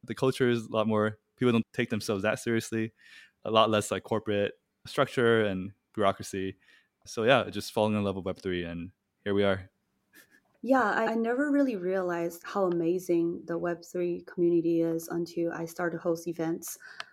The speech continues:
Speaker 2: I hosted this Bored Chili event at N F T N Y C, and I just started with an idea. And within the community, people bring sponsors, people create the videos and help me creating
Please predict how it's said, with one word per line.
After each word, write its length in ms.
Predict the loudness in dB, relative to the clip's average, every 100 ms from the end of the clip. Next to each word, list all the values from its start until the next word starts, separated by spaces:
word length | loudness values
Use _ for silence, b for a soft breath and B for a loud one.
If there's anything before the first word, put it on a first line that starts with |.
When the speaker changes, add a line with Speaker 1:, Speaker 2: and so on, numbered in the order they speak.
| B -4
Speaker 2:
I 120 | -2
hosted 500 | 0 0 0 -2 0
this 220 | -2 -2 0
Bored 200 | 0 0
Chili 280 | -2 -2 -2
event 320 | -2 -2 -4
at 200 | -6 -8 -4
N 100 | -2
F 120 | -2
T 120 | -2 0
N 80 |
Y 120 | 2 0
C, 380 | -2 0 0 0 B B B B _
and 260 | 2 2 2 2
I 140 | 2
just 240 | 2 -2
started 320 | 2 2 4 2
with 180 | -2
an 120 | -4 -4
idea. 600 | -6 -4 -4 -4 -6 -12 -4
And 220 | 0 2 2
within 220 | 2 2
the 80 | 2
community, 500 | 0 0 0 -2 -6
people 360 | -4 -2 0
bring 200 | 2 0
sponsors, 720 | 0 -4 -4 -2 -4 -8 -10 B B B B B -8
people 240 | -2 0
create 560 | -2 -2 0 2 0 -2
the 60 |
videos 760 | -2 2 4 2 0 -6 -10 -14 b b b -4
and 280 | 2 2 2
help 180 | 0 0
me 240 | 0 0 -2
creating 440 | -2 0 2 0